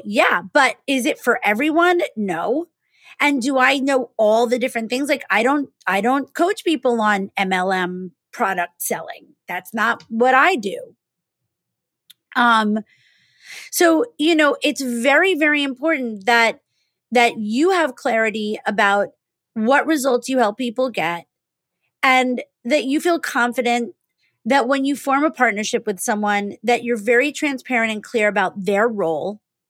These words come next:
And then also that you are confident that you are delivering everything that you feel would be possible for you to deliver in order to help them get that outcome. And then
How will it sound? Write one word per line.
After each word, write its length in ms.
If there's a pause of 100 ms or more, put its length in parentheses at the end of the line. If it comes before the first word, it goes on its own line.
(840)
And 180
then 240
also 720 (320)
that 220
you 500 (160)
are 220
confident 720
that 180
you 320
are 220
delivering 880 (220)
everything 680
that 100
you 160
feel 640
would 360
be 160
possible 840
for 140
you 140
to 80
deliver 500
in 220
order 320
to 260
help 280
them 160
get 180
that 160
outcome. 520 (2500)
And 200
then 280